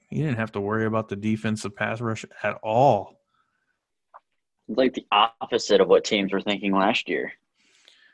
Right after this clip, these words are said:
Speaker 1: Yeah, it was, it was frustrating to see. It really was. Um, that was the one piece of the game that was just like, "Come on." You know, it's, just get to 'em, you know? They got a, they got a couple hits on 'em, but it was nothing that was super impressive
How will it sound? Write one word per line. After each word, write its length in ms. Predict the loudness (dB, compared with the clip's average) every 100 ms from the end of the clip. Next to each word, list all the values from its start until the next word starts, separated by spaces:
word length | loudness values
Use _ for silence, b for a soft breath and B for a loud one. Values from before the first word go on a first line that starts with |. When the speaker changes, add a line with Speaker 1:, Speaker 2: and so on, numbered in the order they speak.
| b _
Speaker 1:
Yeah, 360 | -12 -8 -4 0
it 20 |
was, 240 | -2 -2 -4
it 60 |
was 140 | -2 0
frustrating 480 | -2 0 -2 -2
to 60 | -4
see. 280 | -4 -6 -6 -10 _
It 100 | -2
really 220 | 0 0
was. 240 | -2 -4 -8 _ b b b b _ -12
Um, 400 | -8 -6 -4 2
that 100 | 4
was 140 | 4
the 80 | 4
one 180 | 2 2
piece 220 | -2 -2
of 60 | -4
the 60 |
game 220 | -4 -6
that 100 | -6
was 140 | -8 -8
just 160 | -12
like, 180 | -14 -20 -14
"Come 240 | -12 -10
on." 320 | -10 -12 -12 -16 _ _ _ -18
You 100 | -16
know, 120 | -14
it's, 640 | -12 -12 -14 -18 -20 -20 _ _ _ _ _ b b b b b b
just 260 | -8 -2
get 200 | 4 4 4
to 200 | 0 2
'em, 160 | 0
you 80 | -2
know? 240 | -2 -2 -6 -4
They 100 | 2
got 240 | 4 4
a, 20 | 4
they 140 | 2
got 140 | 4
a 40 | 2
couple 280 | 0 -4 -4
hits 260 | -6 -4
on 160 | -6 -6
'em, 80 | -6
but 140 | -4
it 20 |
was 220 | -4 -6
nothing 340 | -8 -8 -10 -10
that 120 | -10
was 120 | -8
super 180 | -8 -8
impressive 540 | -10 -10 -10 -10 -12